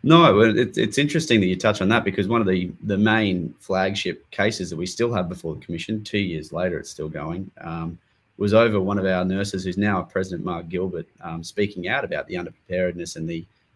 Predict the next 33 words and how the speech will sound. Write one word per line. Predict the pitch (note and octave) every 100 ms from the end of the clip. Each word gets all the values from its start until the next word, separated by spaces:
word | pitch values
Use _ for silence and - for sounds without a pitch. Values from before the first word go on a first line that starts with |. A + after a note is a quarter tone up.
| -
the, | F2+ E2+ F2
um, | E2+ E2+ E2
failure | - G2 G2 A2+ G#2 F2+
of | E2+
universities | E2+ E2+ E2+ F2 - E2+ E2 D#2
to, | - F2 E2 E2 D#2+ _ - -
uh, | D#2 D#2 D#2 D#2 -
adequately | F2+ F#2+ F#2 - G2
train | F#2+ F#2+ F#2 G2 G2 G2 _ _ -
nurses | G2 F#2+ F#2+ - _
for | _ A2+
the | F#2+
workplace. | F#2 G#2 G#2 - E2+ - -
You | F#2
know, | E2 E2+ E2 -
um, | F2 F2 E2+ E2 E2+ _ _ _ _ -
uh, | E2 E2+ F2 E2+ E2+ E2 E2 - _ - _ _ _
never | G#2 G#2 G#2 G2
done, | F#2+ F#2 F2+ - -
you | G2
know, | F2
skills | - G2+ F#2+ F#2
like | F2 -
inserting | F#2 - F2 E2+ E2+
a | E2
catheter | - F2 F2+ F2 E2+ F2
or | E2+
cannulation | F2 F2 F2 F2 E2+ F2 - F2+
or, | F2 E2+ - _ _
you | F#2
know, | F2
things | - G#2 G2
that | F2